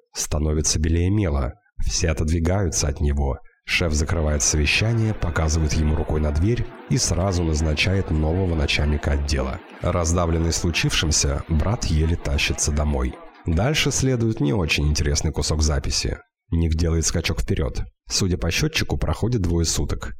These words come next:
Они заполнены нытьём, дрязгами и семейными скандалами, которые чаще затевает жена брата. Оказывается, тот не обеспечил её всем необходимым и не оформил так называемую вдовью страховку. Действительно, для женатого человека это серьёзное упущение.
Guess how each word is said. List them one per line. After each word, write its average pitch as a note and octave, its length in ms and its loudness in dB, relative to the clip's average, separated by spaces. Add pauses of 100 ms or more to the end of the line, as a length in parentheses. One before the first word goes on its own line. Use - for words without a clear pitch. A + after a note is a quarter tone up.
Они F#2 220 2
заполнены E2+ 560 2
нытьём, F#2+ 640 2
дрязгами F2 560 2
и C3 140 0
семейными F2 480 2
скандалами, F2+ 680 2
которые D#2+ 380 0
чаще G#2 340 0
затевает E2 480 2
жена F#2+ 260 2
брата. C#2 480 -2 (200)
Оказывается, G2 640 0
тот B2 180 -2
не G#2+ 80 2
обеспечил F#2+ 540 0
её G2 220 2
всем E2+ 240 0
необходимым F2+ 640 0
и G#2+ 80 0
не A#2 140 2
оформил F2+ 460 0
так E2 220 -4
называемую G#2 720 2
вдовью D#2+ 400 2
страховку. - 720 -2 (340)
Действительно, D#2+ 920 2
для E2 180 2
женатого E2+ 500 2
человека E2 520 0
это F#2 120 -2
серьёзное D#2 600 2
упущение. C#2 760 0